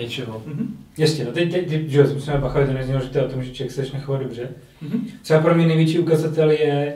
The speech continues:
Speaker 3: te-, ty, ty vnitřní hodnoty,
Speaker 2: Mhm.
Speaker 3: ehm,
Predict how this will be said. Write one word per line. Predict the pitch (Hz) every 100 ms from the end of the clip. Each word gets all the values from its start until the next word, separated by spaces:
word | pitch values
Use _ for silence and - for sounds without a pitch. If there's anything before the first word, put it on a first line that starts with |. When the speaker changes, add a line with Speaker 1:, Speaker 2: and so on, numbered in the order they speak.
| - - - - -
Speaker 3:
te-, | 160 -
ty, | -
ty | 151 160
vnitřní | 156 160 - 165
hodnoty, | - 147 135 - - - - 151
Speaker 2:
Mhm. | 139 - - - _ _
Speaker 3:
ehm, | 135 135 131 131 131 131